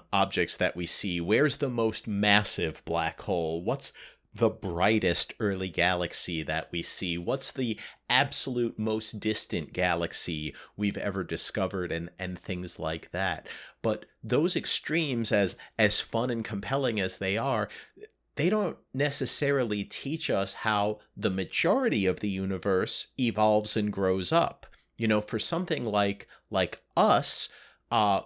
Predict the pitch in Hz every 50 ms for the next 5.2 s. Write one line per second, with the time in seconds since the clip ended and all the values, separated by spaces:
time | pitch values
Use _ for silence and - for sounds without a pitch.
0 | - _ _ _ - - _ - 117 107 135 170 202 220 226 202 180 160 139 131
1 | 131 147 175 175 - - 117 95 87 80 76 76 76 - - 101 107 127 151 170
2 | - - 190 175 165 151 147 147 147 139 - _ _ _ _ _ - 143 147 147
3 | 139 127 117 117 - _ _ _ _ _ _ _ - 123 120 117 113 110 113 127
4 | 156 190 220 202 - - - 104 95 92 90 90 87 - - - - 92 90 98
5 | 101 101 -